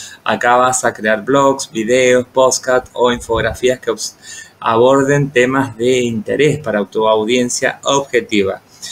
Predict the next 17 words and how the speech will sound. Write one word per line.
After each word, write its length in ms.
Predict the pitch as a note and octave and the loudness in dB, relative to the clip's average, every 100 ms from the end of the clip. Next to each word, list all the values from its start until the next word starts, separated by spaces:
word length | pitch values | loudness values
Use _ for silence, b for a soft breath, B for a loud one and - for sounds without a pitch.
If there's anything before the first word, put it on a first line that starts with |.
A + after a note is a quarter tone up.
| B B | B B
Este 240 | - E3 E3 | -2 0 2
contenido 400 | D#3 D3+ D#3+ D#3+ | 2 2 2 2
demuestra 520 | C#3+ C#3 D3 D3 C#3 | 4 2 0 0 0
tu 100 | C3 | 0
experiencia 680 | B2 - D3 E3+ D#3 D3+ C3+ | -2 0 2 2 2 2 2
y 40 | |
establece 500 | B2 - A#2 B2 C#3 | 0 -2 0 0 -2
tu 180 | C3 A2+ | -4 -6
credibilidad 600 | C#3 C#3+ C#3 B2+ C3+ C3+ | 0 2 4 4 2 0
como 180 | C3+ A#2 | -2 -6
experto 560 | A2 A#2+ A#2+ - B2+ - | -4 -2 -2 0 -4 -2
en 260 | A#2+ A#2+ A#2+ | -4 -2 -2
ese 240 | A#2 - | -6 -8
campo. 480 | G#2 C3 A#2+ G2+ G2 _ B B B B | -4 -2 0 -4 -10 _ B B B B
Te 100 | - | -4
permite 380 | A2 A2+ A#2 G#2+ | 0 2 0 -2
asegurarte 800 | B2+ B2 A#2+ B2 A#2 C3+ C3 C3+ | 0 2 2 0 0 2 2 0